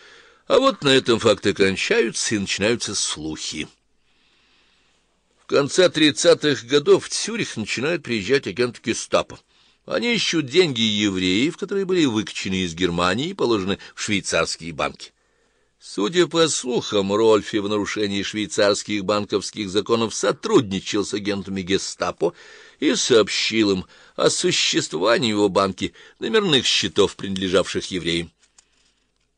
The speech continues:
Зачем он это сделал? Хотите знать мою теорию? Да, конечно.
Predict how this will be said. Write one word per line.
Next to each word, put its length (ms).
Зачем 320
он 60
это 120
сделал? 500
Хотите 440
знать 280
мою 260
теорию? 460
Да, 200
конечно. 500